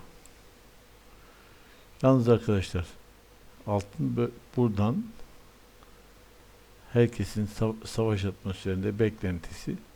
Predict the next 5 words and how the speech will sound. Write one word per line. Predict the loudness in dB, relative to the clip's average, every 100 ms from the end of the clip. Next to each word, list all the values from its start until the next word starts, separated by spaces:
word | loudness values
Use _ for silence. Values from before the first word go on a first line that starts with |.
| -20 -20 -20 -8 4
böyle | 4 6 2
gidecekti. | 0 -2 -2 -4 -4 -8 -4
Fakat | -4 -2 -4 -2
altın | -4 -4 -4 -2
buradan | -4 -2 -2 -4